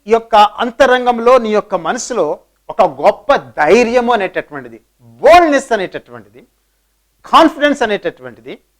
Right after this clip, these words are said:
నమ్మకం అనేటటువంటిది పరిశుద్ధాత్మ కలుగజేస్తాడు. నువ్వు అంతకుముందు దేవుడు ఆజ్ఞలకి నువ్వు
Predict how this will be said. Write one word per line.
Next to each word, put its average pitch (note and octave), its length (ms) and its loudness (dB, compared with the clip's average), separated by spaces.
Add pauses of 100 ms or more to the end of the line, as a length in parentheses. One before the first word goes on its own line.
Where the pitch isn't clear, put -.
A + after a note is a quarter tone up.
(680)
నమ్మకం E4 420 4
అనేటటువంటిది F#3+ 840 -6 (160)
పరిశుద్ధాత్మ G#3 680 0
కలుగజేస్తాడు. C#3+ 720 -12 (1000)
నువ్వు F#3 340 0 (640)
అంతకుముందు G#3+ 680 -4
దేవుడు A3+ 640 0
ఆజ్ఞలకి A3 540 0
నువ్వు F3+ 220 -10